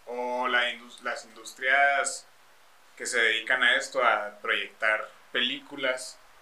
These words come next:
van a tener que, de cierta forma, adaptarse a, para competir con las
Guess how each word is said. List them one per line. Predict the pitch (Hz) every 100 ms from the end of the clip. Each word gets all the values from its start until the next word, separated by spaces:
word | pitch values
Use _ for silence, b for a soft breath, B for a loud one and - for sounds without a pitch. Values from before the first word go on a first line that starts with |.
| - 117
van | 113 117
a |
tener | 131 120 113
que, | 131 135 135 131 127
de | 120 113
cierta | 123 127 135
forma, | 135 139 135 131
adaptarse | 123 - 131 123 123 139 135 120
a, | 107
para | - 110 107
competir | 117 107 117 104 110 110
con | 120 123
las | 127 123 117 -